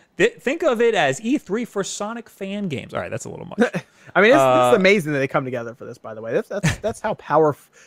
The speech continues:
Speaker 2: how, how powerful their passion is for this, this
Speaker 1: I
Speaker 2: series.
Speaker 1: know.
Speaker 2: It's amazing.
Speaker 1: A slew of demos are released alongside other live events. Sage first took place in two thousand and has been annual since two thousand five. Damn.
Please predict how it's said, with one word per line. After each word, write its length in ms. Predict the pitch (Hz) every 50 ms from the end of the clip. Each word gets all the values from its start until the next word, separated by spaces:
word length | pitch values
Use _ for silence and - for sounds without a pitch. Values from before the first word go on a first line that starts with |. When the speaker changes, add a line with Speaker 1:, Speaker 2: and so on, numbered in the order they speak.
| _ -
Speaker 2:
how, 140 | 190 -
how 180 | - 165 196 170
powerful 540 | - - - 160 165 175 165 - - 156 147
their 100 | 139 127
passion 380 | - 135 127 123 123 - 113 117
is 100 | 120 -
for 140 | - 110 107
this, 280 | 107 104 107 - - _
this 220 | - 131 - - -
Speaker 1:
I 20 | -
Speaker 2:
series. 160 | 113 104 104
Speaker 1:
know. 140 | 107 98 95
Speaker 2:
It's 140 | - - 190
amazing. 360 | 175 175 165 - - 135 - _ _ _ _ _ _ _ _ _ _ _ _ _ _ _ -
Speaker 1:
A 120 | 151 147
slew 320 | - - - 202 233 247
of 100 | 240 180
demos 460 | 170 196 196 190 190 196 196 196 170 -
are 180 | - 156 151
released 320 | 147 147 147 160 156 - 143
alongside 640 | 131 135 135 143 - - - 139 131 131 131 127
other 420 | - 135 139 147 143 143 139 135
live 560 | 117 117 120 117 127 135 131 131 131 135 131 135
events. 560 | 127 117 135 117 101 98 - - - - -
Sage 480 | - - 170 170 175 185 196 196 170 156
first 400 | - - 180 175 180 - - -
took 200 | - 165 - _
place 360 | - 147 147 165 170 - -
in 220 | - 131 123 123
two 160 | - - 143 131
thousand 540 | - - 127 135 160 185 190 254 269 254 269
and 160 | 147 131 123
has 300 | - 139 127 127 127 120
been 160 | - 123 117
annual 420 | 113 110 120 180 220 240 214 214 233
since 240 | - - 190 170
two 140 | - - 202
thousand 260 | 202 214 202 190 185
five. 320 | 165 - 202 170 156 135 -
Damn. 300 | 139 143 - - 104